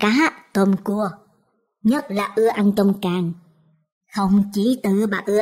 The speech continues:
ăn, mà còn giới thiệu bạn bè đến tiệm X ăn, và còn ca ngợi quảng cáo tiệm X nấu rất ngon. Bà có làm vậy hay không?" Hồ cư sĩ nghe sư phụ nói,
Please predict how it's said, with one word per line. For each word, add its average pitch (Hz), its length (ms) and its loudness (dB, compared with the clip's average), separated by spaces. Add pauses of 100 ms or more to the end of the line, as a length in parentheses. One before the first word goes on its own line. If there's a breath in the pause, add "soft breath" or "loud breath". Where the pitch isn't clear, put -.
ăn, 208 280 0 (440)
mà 214 160 2
còn 214 180 6
giới 294 180 4
thiệu 202 240 4
bạn 190 320 -2
bè 185 200 0
đến 226 180 2
tiệm 202 280 0
X 311 160 0 (140)
ăn, 190 240 0 (540)
và 214 220 2
còn 208 220 0 (100)
ca 240 220 2
ngợi 202 500 2 (280)
quảng 214 300 2 (100)
cáo 311 220 -2
tiệm 185 120 0 (120)
X 262 180 0 (340)
nấu 202 300 0
rất 254 220 0
ngon. 196 300 2 (1300)
Bà 208 220 0 (100)
có 262 100 2
làm 185 360 0
vậy 190 140 0
hay 202 240 -2
không?" 208 200 0 (1700)
Hồ 247 200 4
cư 269 140 4 (100)
sĩ 427 60 2 (200)
nghe 262 160 0
sư 214 160 -4
phụ 185 160 -6
nói, 202 340 -2